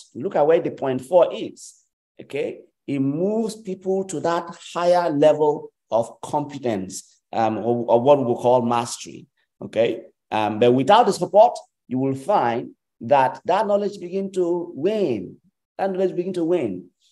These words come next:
There's a concept we call, um,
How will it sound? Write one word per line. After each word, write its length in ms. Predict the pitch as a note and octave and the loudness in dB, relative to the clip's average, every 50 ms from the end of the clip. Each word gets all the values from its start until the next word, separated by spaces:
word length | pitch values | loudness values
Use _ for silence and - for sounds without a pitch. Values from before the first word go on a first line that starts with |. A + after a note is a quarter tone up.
| _ _ _ _ _ - | _ _ _ _ _ -4
There's 160 | C#3+ D3+ D3+ | -4 -2 -2
a 160 | D3+ D3+ D3+ - | -2 -4 -6 -8
concept 580 | - - G#3 A3+ G#3 - - A3 G#3 G#3+ F3 | -8 -6 -6 -4 -6 -4 -2 -2 -2 -2 -2
we 80 | D3 C#3 | -6 -8
call, 840 | C#3+ - - - - E3 E3+ E3 E3 D#3+ D#3+ D#3+ - - - - _ _ _ _ _ _ _ _ _ _ _ _ _ _ _ _ _ - _ | -8 -10 -8 -4 0 2 4 6 6 6 4 2 0 -4 -10 -16 _ _ _ _ _ _ _ _ _ _ _ _ _ _ _ _ _ -10 _
um, 580 | - B2+ B2+ B2+ B2+ B2 B2 A#2+ A#2 A#2 - | 0 0 2 2 2 0 0 -2 -4 -6 -10